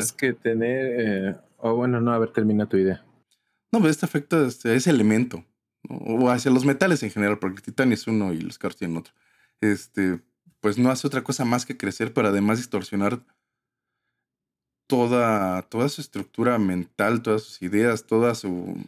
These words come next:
Speaker 1: pues sí, su estructura de cómo debe funcionar el mundo. Y a tal grado que le hace sentir nuevamente empatía o cariño hacia objetos que no debería. En el caso de Raúl son los animales, en el caso de Titán es el metal, específicamente los carros,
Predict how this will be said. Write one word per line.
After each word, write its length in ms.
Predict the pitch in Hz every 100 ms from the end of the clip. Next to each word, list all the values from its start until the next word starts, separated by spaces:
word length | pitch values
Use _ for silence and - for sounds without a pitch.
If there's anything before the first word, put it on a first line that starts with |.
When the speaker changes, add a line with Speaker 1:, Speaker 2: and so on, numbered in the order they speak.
| _ -
Speaker 1:
pues 160 | 98
sí, 100 | 175
su 100 | -
estructura 500 | 117 113 - 123 147 139
de 420 | 101 95 92 -
cómo 260 | - 135 139
debe 160 | 131 127
funcionar 420 | 113 107 101 107
el 120 | 110
mundo. 440 | 104 107 120 175 _ _ _ _ _ _ _ _ _ _
Y 580 | - 117 123 139 147 143
a 160 | 107
tal 180 | 120 123
grado 420 | 120 117 127 135
que 100 | -
le 120 | 98 98
hace 180 | 95
sentir 400 | - 98 113 117 -
nuevamente 640 | 117 120 131 113 117 113 127
empatía 840 | 123 95 - 127 127 127 123 123
o 240 | 107 107 -
cariño 520 | 98 101 113 113 - _ _ _ _ -
hacia 300 | 101 - 107
objetos 540 | - 135 127 139 135
que 180 | - 107
no 180 | 113 117
debería. 400 | 143 120 101 104
En 60 | 113
el 80 | 107
caso 220 | 110 117
de 40 |
Raúl 300 | 107 107 110
son 160 | - 101
los 140 | 107
animales, 560 | 85 87 92 107 117 113
en 160 | 95 98
el 100 | 95
caso 300 | 104 - 104
de 100 | 92
Titán 480 | 92 - 107 110 - _ _ _ _ _ _
es 300 | 95 107 - -
el 140 | 117
metal, 320 | 101 92 123
específicamente 800 | 143 - 107 - - 98 101 110
los 280 | 101 90 87
carros, 500 | - 113 123 185 -